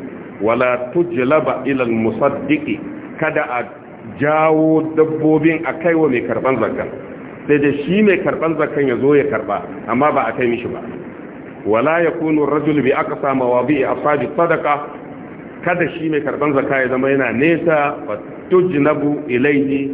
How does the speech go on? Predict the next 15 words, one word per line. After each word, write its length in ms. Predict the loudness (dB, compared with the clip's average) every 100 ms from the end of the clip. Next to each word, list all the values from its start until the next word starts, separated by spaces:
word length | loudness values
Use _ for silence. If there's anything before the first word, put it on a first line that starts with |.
| -8 -10 -10 -10 -4
ya 80 | 0
zama 200 | 2 2
to 160 | 2 2
sai 160 | 2 2
an 260 | 2 2 4
nisantar 720 | 4 4 2 2 2 0 0
da 80 | -2
dabbobi 540 | -2 0 2 2 4
daga 240 | 2 2 0
ainihin 800 | 0 2 2 2 0 -2 -8 -2
garken 460 | -2 0 -2 -4 -2
su 160 | -2 -2 -4 -8 -2
ko 100 | 0
daga 160 | 2 4
wurin 240 | 4 4